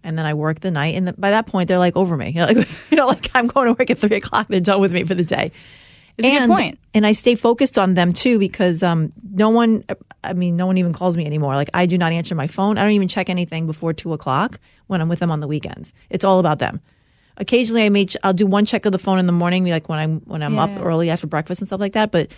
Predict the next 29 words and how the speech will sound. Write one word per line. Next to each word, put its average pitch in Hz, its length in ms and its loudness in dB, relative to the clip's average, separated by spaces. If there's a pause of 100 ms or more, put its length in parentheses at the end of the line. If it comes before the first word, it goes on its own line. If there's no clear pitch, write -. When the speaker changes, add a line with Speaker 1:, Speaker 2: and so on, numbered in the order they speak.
(400)
Speaker 1:
I 165 520 2 (100)
really 190 320 2
just 160 220 -2
do 170 80 -2
not 170 200 2
engage 160 680 0
with 170 160 -6
the 143 120 -2
outside, 147 420 -2 (300)
anyone 165 280 -4
outside 143 360 -4
of 135 80 -4
us 135 320 -4 (520)
until 165 300 -2
after 139 300 -4
I 135 80 -2
leave 135 240 -4
to - 80 -14
go 123 80 -10
to - 80 -10
work - 240 -12
on 120 80 -2
Speaker 2:
It, 240 100 2
Speaker 1:
Saturdays 127 280 -4
and - 80 -12
Sundays. - 340 -14
Speaker 2:
it 247 140 2
seems 277 300 4
like 226 320 0